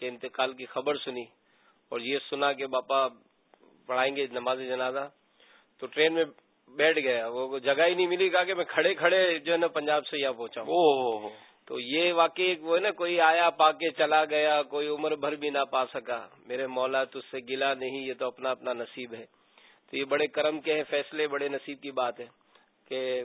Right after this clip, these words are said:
Speaker 1: انسان جو ہے نا وہ
Speaker 2: کمال ہے۔
Speaker 1: ایسا سودا کر لے۔ تو کئی ایسے ماشاءاللہ دیکھا ہے
Speaker 2: یعنی کر جاتے ہیں
Speaker 1: کر
Speaker 2: ناجی
Speaker 1: جاتے
Speaker 2: امین،
Speaker 1: ہیں۔
Speaker 2: ہیں حاجی، کر جاتے ہیں۔ بعض ایسے واقعی ذہن و قلب نقوش چھوڑ دیتے ہیں یار۔
Speaker 1: ایک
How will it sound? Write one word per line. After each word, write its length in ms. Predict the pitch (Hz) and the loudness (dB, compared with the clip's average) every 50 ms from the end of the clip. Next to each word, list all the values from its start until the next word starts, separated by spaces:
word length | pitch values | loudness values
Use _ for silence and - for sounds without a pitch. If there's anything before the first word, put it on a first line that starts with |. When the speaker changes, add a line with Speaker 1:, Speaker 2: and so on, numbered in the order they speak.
| 123 _ - | -8 _ -18
Speaker 1:
انسان 380 | 123 123 - - 135 135 135 | -18 -12 -6 -2 -2 -2 0
جو 80 | 127 131 | 0 -2
ہے 60 | 135 | 0
نا 80 | 139 135 131 | 0 -2 -2
وہ 400 | 131 131 131 131 127 123 120 113 - - _ _ _ _ _ _ _ _ - | -2 -2 -2 0 0 0 -2 -2 -6 -12 _ _ _ _ _ _ _ _ 0
Speaker 2:
کمال 300 | 135 139 143 135 123 117 | 2 6 6 6 6 4
ہے۔ 40 | |
Speaker 1:
ایسا 180 | 127 - 156 147 - - | 2 0 0 0 0 0
سودا 280 | - 147 147 156 156 151 | 0 2 4 6 6 6
کر 220 | 147 151 151 151 | 6 4 2 4
لے۔ 220 | 151 143 135 117 - _ _ _ _ _ _ _ _ _ _ _ _ _ _ | 4 2 2 0 -2 _ _ _ _ _ _ _ _ _ _ _ _ _ _
تو 80 | - 127 | -12 -6
کئی 280 | 120 - 190 208 208 | 0 4 4 6 6
ایسے 280 | 202 196 196 - 208 208 | 6 4 4 2 2 2
ماشاءاللہ 480 | 190 190 180 175 170 - 190 190 196 190 | 2 2 2 0 2 2 2 2 2 2
دیکھا 380 | 170 160 170 165 - 202 202 | 2 0 -4 -2 2 4 4
ہے 160 | 185 175 170 185 | 4 4 2 2
Speaker 2:
یعنی 180 | - - - 170 | 2 2 2 2
کر 300 | 160 156 175 233 247 214 | 2 2 4 4 4 6
جاتے 280 | 160 147 135 123 127 | 6 4 4 4 4
ہیں 80 | 127 123 | 2 2
Speaker 1:
کر 100 | 127 123 | 4 4
Speaker 2:
ناجی 100 | - - | 4 4
Speaker 1:
جاتے 140 | 117 117 139 | 4 2 2
Speaker 2:
امین، 180 | 120 110 104 107 - | 2 0 -4 -4 0
Speaker 1:
ہیں۔ 80 | 131 165 | 4 4
Speaker 2:
ہیں 80 | 185 | 4
حاجی، 320 | 170 147 147 151 156 170 160 147 139 - _ _ _ _ _ _ _ _ _ _ - | 4 4 0 -2 -2 -4 -4 -4 -6 -10 _ _ _ _ _ _ _ _ _ _ 6
کر 180 | 240 233 202 | 8 8 8
جاتے 280 | 165 147 131 123 120 120 | 8 4 0 0 0 0
ہیں۔ 60 | 120 | 2
بعض 280 | 123 127 139 151 156 160 | 6 6 6 6 6 4
ایسے 240 | 170 165 185 175 | 0 0 2 0
واقعی 360 | 165 156 156 156 - 165 156 147 - - - - - _ _ - - - _ - 117 107 104 | 2 2 2 0 2 2 0 0 0 -6 -16 -20 -20 _ _ -20 -20 -20 _ -18 -14 -4 0
ذہن 260 | 151 160 170 190 190 | 0 2 2 2 2
و 40 | 185 | 2
قلب 360 | - - 165 180 180 170 185 | 2 4 2 2 2 0 -4
نقوش 420 | 156 143 151 147 - - 156 143 147 - - | -4 -4 -4 -6 -4 0 0 0 0 -2 -2
چھوڑ 200 | - 151 143 131 | 0 0 0 0
دیتے 240 | 123 123 113 - 113 | 0 -4 -4 -6 -6
ہیں 80 | 107 107 | -6 -6
یار۔ 100 | 107 107 - _ _ _ _ _ _ _ | -6 -8 -10 _ _ _ _ _ _ _
Speaker 1:
ایک 360 | - 147 151 170 170 - - | -4 0 0 0 0 -2 -6